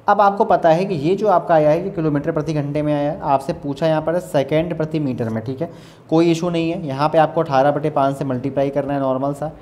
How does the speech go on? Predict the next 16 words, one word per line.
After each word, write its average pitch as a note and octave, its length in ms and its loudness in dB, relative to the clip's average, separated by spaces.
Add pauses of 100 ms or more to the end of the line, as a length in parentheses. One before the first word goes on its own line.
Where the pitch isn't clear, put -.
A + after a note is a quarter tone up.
(240)
ठीक C#3+ 160 -2
है। E3 140 -4 (260)
यहाँ C#3+ 220 0
से F3 120 0
आपका D#3+ 220 4
निकल D3+ 260 2
के D#3 100 0
आ D3 60 6
जाएगा D3 220 0
छः D#3 240 0
दाम D3+ 240 0
साठ C#3 320 0
और A#2 140 -6
छः C#3+ 140 -6
त्रिंग C#3+ 240 -6
अठारह, C3+ 360 -2